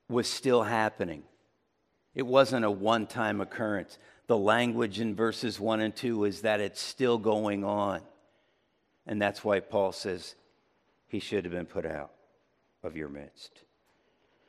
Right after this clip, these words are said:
And verse eleven is not an exhaustive list of the sins for which we discipline people. It is, it is an example. It is, uh,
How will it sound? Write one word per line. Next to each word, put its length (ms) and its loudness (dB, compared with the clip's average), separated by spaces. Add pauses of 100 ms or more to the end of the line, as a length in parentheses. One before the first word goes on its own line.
(240)
And 160 -6
verse 260 4
eleven 480 4
is 220 -4
not 260 0
an 140 -4
exhaustive 800 -2
list 400 -2
of 120 -8
the 100 -10
sins 380 -4
for 200 -6
which 280 -6
we 140 -6
discipline 640 -6
people. 460 -12 (840)
It 160 -2
is, 320 -8
it 180 0
is 180 -6
an 120 -6
example. 760 -4 (1000)
It 160 -2
is, 240 0
uh, 160 4